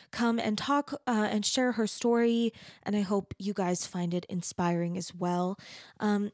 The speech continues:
in terms of news, you know, it's just the same stuff. The Hallowed Wide is just, it's coming at ya.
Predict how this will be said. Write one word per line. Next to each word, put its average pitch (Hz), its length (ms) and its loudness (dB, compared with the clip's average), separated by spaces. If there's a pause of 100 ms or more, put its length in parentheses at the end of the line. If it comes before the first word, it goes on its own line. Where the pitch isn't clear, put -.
in 240 100 2
terms 247 320 0
of 220 140 0
news, 247 720 4
you 285 120 2
know, 311 460 4
it's - 240 -2
just - 300 0
the 294 60 2
same 285 380 2
stuff. 359 480 2 (320)
The 240 80 2
Hallowed 233 460 4
Wide 220 500 4
is 202 300 4
just, - 420 0
it's 208 200 0
coming 240 360 2
at 214 280 2
ya. 294 240 4